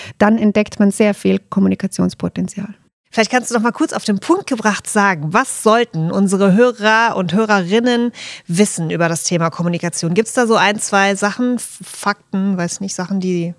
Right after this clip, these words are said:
Speaker 2: ja, die helfen?
Speaker 1: Also Fakt Nummer eins, wenn jemand dich nicht versteht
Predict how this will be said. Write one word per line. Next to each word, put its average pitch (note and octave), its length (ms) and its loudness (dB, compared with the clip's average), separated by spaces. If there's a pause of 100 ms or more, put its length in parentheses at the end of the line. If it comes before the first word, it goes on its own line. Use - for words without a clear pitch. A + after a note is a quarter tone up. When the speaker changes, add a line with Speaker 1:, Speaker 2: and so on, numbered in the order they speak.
(160)
Speaker 2:
ja, D3+ 100 -12 (200)
die G3 60 -2
helfen? E3+ 340 0 (580)
Speaker 1:
Also F#3 260 0 (540)
Fakt - 360 -2
Nummer G3 220 4
eins, G3+ 400 2
wenn G#3 380 4
jemand G3+ 560 0
dich G3 160 -2
nicht G3 220 0
versteht G3+ 680 -2